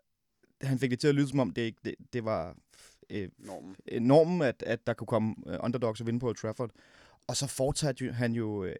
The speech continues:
Speaker 1: ind i preseason med, med at s-, skabe en eller anden, et eller andet narrativ, som, som, altså,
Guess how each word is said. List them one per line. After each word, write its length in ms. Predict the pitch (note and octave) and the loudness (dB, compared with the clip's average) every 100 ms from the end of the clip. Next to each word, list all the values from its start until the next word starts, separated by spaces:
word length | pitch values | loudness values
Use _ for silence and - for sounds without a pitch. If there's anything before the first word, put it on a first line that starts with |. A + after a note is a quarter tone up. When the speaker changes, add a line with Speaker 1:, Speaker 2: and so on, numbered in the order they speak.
| - | -4
Speaker 1:
ind 200 | C3 A2 | -2 -2
i 40 | |
preseason 600 | - C#3 D3 C#3+ A#2 A#2 - - | 0 0 0 0 -2 -6 -6 2
med, 240 | C3 C3 | 4 4
med 160 | A2 B2 | 2 0
at 220 | A2 E2+ - - _ - | 0 -2 -6 -20 _ -20
s-, 100 | - - | -18 -6
skabe 380 | - D#3+ C#3+ F#3+ | -2 0 0 0
en 60 | |
eller 120 | C#3 | 0
anden, 200 | C#3+ E3 | 0 -2
et 60 | C#3 | -2
eller 140 | D3+ | 0
andet 120 | D#3+ C#3+ | 0 0
narrativ, 600 | B2+ E3+ - E3 C3+ - | 0 -2 -2 -2 -2 -4
som, 540 | - B2+ A#2+ A#2 G#2+ | 0 2 2 -2 -6
som, 400 | - - B2 A#2+ - | -8 -4 -2 -2 -6
altså, 220 | A#2+ B2+ | -10 -12